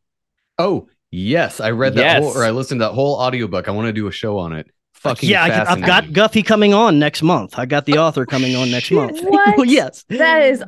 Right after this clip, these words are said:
Speaker 4: awesome,
Speaker 1: that's a good
Speaker 4: dude.
Speaker 1: catch.
Speaker 3: Yeah, dude, that, that story is crazy. So basically, the, our, our military industrial complex was doing illegal surveillance and harassment on this dude who they thought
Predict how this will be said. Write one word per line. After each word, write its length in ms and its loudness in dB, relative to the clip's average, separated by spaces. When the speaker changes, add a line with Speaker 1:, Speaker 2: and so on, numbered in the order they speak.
Speaker 4:
awesome, 300 0
Speaker 1:
that's 220 -2
a 40 -2
good 200 2
Speaker 4:
dude. 100 -2
Speaker 1:
catch. 460 -4
Speaker 3:
Yeah, 440 4
dude, 320 2
that, 280 -2
that 220 -2
story 400 0
is 120 2
crazy. 380 -2
So 220 0
basically, 680 2
the, 580 2
our, 520 2
our 220 0
military 480 0
industrial 480 0
complex 580 -4
was 320 -6
doing 300 2
illegal 500 0
surveillance 1120 -2
and 180 -6
harassment 720 0
on 240 0
this 240 0
dude 420 4
who 160 2
they 180 0
thought 440 0